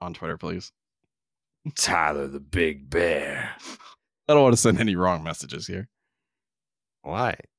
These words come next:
Speaker 1: Well, I, I don't want people to feel, like, hurt if I'm like, "Hey, I'm in a relationship."
Speaker 2: You think you can't be called Big Bear if you're in a relationship?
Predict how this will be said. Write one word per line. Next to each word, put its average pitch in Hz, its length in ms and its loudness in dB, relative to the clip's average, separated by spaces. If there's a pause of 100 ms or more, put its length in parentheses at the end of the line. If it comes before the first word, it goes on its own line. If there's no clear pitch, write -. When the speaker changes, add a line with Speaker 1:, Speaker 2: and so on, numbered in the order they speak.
(720)
Speaker 1:
Well, 80 160 -16
I, - 180 -12
I 104 80 4
don't 110 80 4
want 107 140 -2
people 104 220 -4
to 90 120 -12
feel, 92 460 -6
like, 87 180 -10
hurt 156 380 -2 (300)
if - 120 -18
I'm - 160 -8
like, 85 160 -6
"Hey, 139 400 2 (1400)
I'm 92 120 -4
in 92 60 -2
a 92 60 2
relationship." 104 600 2 (2250)
Speaker 2:
You 85 140 -2
think 87 180 2
you 85 80 -8
can't 85 220 -4
be 85 80 -8
called 82 280 0
Big 80 200 -4
Bear 90 240 -2
if - 100 -6
you're 78 140 -4
in 76 60 -6
a 73 60 -8
relationship? 113 500 -8